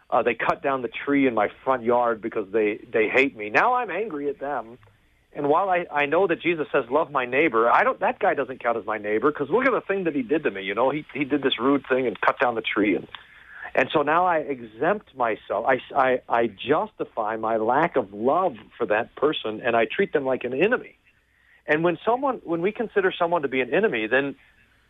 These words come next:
we, we even cut off the possibility of them doing a good work for us. So if I, Joshua, think that you are my enemy and you come and you bring me a cup of coffee or a glass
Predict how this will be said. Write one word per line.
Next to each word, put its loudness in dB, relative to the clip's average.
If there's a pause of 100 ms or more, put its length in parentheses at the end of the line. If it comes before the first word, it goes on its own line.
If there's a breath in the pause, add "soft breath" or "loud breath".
we, 2
we 6 (140)
even 2
cut 0
off 0
the -10
possibility 2
of 0
them 0
doing 0
a 2
good 0
work 0 (100)
for -8
us. -10 (800 soft breath)
So 2
if -6
I, 4 (380)
Joshua, 0
think -4
that 0
you 4
are 4
my 2
enemy -2
and 0
you -2
come 2
and -4
you -2
bring 0
me -2
a 2 (260)
cup 0
of -6
coffee -2
or -4
a -4
glass 2